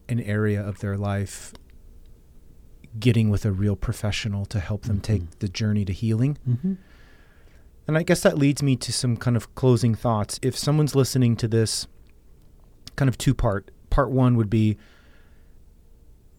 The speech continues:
Speaker 1: is there a general technique or recommendation that you would give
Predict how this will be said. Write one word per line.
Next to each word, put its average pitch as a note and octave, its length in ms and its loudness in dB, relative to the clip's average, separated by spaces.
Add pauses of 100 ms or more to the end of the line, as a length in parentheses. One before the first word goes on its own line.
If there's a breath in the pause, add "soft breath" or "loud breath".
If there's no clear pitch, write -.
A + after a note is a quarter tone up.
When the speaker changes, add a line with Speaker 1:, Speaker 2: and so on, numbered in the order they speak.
(140)
Speaker 1:
is C3 160 2
there F#3 220 6
a C#3+ 60 6
general B2 400 4
technique A#2+ 640 2 (140)
or A2+ 180 -4
recommendation A2 920 0
that A2 100 -4
you A2 220 -2
would G#2 180 -4
give G#2+ 440 -4